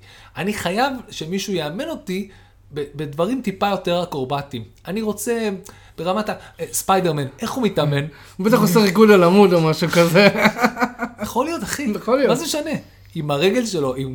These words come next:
Speaker 1: מגיע לרמת שליטה ב-, ב-, בספרד כזה, תוך כדי, הרי, למה אני אומר ריקוד? כי זה תוך כדי תנועה.
Speaker 2: כן.
Speaker 1: תוך כדי מהירות אתה צריך להגיע ולשים את הרגל במקום הנכון, בזווית הנכונה,
Speaker 2: הוא מפלצת רחבה.
Speaker 1: לא נורמלי.
Speaker 2: חיית רחבה זה כבר, אה,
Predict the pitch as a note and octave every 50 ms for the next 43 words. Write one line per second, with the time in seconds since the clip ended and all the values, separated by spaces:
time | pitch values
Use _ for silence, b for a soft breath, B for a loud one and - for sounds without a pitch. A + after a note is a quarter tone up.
0 | C3 C3 B2 C3 D#3+ F#3 G#3 F#3 D3+ C3+ B2+ D3 E3+ E3+ - - C#3 A#2+ - -
1 | C#3 E3 D3 C3+ b b b b b _ A2+ G#2+ A#2+ A2+ G#2 G2+ _ _ _ A#2+
2 | G#2 A2 G2+ - - - - - D#3+ E3+ G3 F#3+ - - - D3 B2 A#2 B2 A#2+
3 | - E3+ F#3 F#3+ F3+ - F3+ E3 D#3+ - B B B B B - G#2+ B2+ B2+ -
4 | - - b b b b b - C3 D#3+ F3 E3+ D#3+ C#3 C3 B2 A#2 A2+ A2 -
5 | A2+ A2 G#2+ - - - - A2 G#2+ - - - - - C#3+ D3+ D3 - - B2
6 | A#2 B2 B2+ - - - F3+ F3 E3 - - - E3+ E3+ - - F#3+ E3 F3+ E3+
7 | D#3 C#3+ C3+ C#3+ G3 F#3+ F#3 - - - C#3+ - E3+ C#3+ B2+ B2+ B2+ F3 F#3 E3+
8 | C3+ B2 - E3+ D3+ - C3 C3 C#3 C3 D#3 C3+ A#2+ A#2 A#2 - - D3 D3 B2
9 | G#2 - - - D3 D#3+ F3 F#3+ F#3 b b b b C3 B2 - C3 A#2+ B2 F#3
10 | F#3+ F#3+ F3 D3+ C3+ - - C3 B2+ C3+ D3+ F3+ G#3+ G#3+ - _ _ _ _ _
11 | - - _ - _ _ _ _ D3 D3 D3 C#3+ C#3+ D3 D3 - A3 A3+ A3+ A3
12 | - - E3 - C3+ F#3+ D4 F4+ F#4 F4+ E4+ D#4+ D4+ B3+ D#3+ C3+ A#2+ G2+ - -
13 | F3+ F3+ G3+ G3 G#3+ G3+ E3+ F3 E3+ E3+ F3+ E3+ D#3+ D3+ - D3+ D3 C#3+ C#3+ C#3+